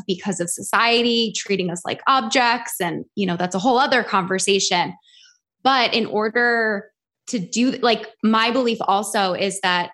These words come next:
if we have a shot at having a healthy relationship with alcohol, we have to be able to live our life sober without being dependent on alcohol to have sex, to date,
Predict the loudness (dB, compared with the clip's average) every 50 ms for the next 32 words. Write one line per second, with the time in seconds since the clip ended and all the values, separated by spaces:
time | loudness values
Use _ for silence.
0 | _ -6 -6 -4 -2 0 0 0 2 2 2 2 2 0 -2 -2 -2 0 2 2
1 | 2 2 0 -2 -6 -10 _ _ -6 -4 -4 -4 -2 -2 -2 0 0 -2 -2 -2
2 | -6 -6 -4 -2 -4 -2 0 -2 -2 -2 -2 -2 -2 -2 -2 -2 -2 -2 -2 -4
3 | -6 -6 -4 -2 -2 -2 0 2 2 2 2 2 0 -2 -8 -20 -20 _ _ _
4 | _ -2 -2 -2 0 -2 2 2 2 2 2 0 -4 -4 -2 2 2 2 2 2
5 | 0 -2 -2 -4 -6 -20 _ _ _ _ -4 0 2 2 4 4 2 2 2 2
6 | 2 2 2 0 -2 -4 -12 -20 -20 _ _ _ _ _ _ -10 -6 0 2 2
7 | 2 2 2 0 0 0 -2 0 2 2 2 2 2 0 0 0 0 -2 -4 -6
8 | -8 -8 -6 -2 0 2 2 4 2 2 0 2 0 0 0 0 -2 -2 -2 -4
9 | -4 -2 -2 -2 -4 -6 -8 -2 0 -2 -2 -2 -4 -2 -2 -2 -2 -4 -10 -12
10 | -10 -10 -6 -6 -6 -4 0 0 2 2 2 0 -2